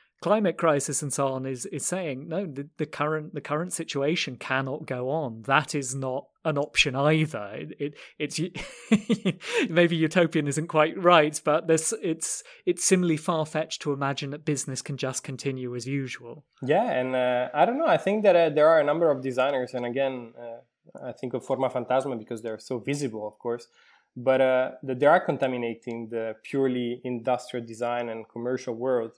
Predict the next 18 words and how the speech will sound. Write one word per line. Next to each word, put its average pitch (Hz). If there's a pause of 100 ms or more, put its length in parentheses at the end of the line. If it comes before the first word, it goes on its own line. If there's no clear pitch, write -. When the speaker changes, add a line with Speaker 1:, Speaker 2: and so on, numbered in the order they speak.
(120)
Speaker 2:
with 113
their 113
thinking. 160 (500)
And 127
companies 147 (300)
are 127
starting 131
to 131
realize, 123
maybe 135
for 120
marketing 123
reasons, 110 (360)
that 120
it -
is 170
important 110
to 113